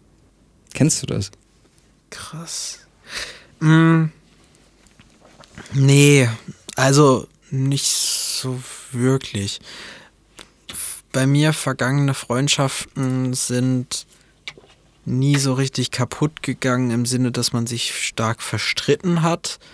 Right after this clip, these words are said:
Speaker 2: sondern eher, dass der Kontakt irgendwie einfach auseinandergegangen ist. So,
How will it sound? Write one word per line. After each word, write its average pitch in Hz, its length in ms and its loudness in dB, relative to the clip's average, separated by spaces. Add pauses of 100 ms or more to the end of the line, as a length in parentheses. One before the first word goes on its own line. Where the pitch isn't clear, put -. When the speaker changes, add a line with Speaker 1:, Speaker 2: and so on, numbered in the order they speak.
(480)
Speaker 2:
sondern 131 340 4
eher, 139 540 4
dass - 240 0
der 127 140 0
Kontakt - 520 -8
irgendwie 117 400 -6
einfach 85 300 -8
auseinandergegangen 110 1080 -4
ist. - 220 -10
So, 110 320 -12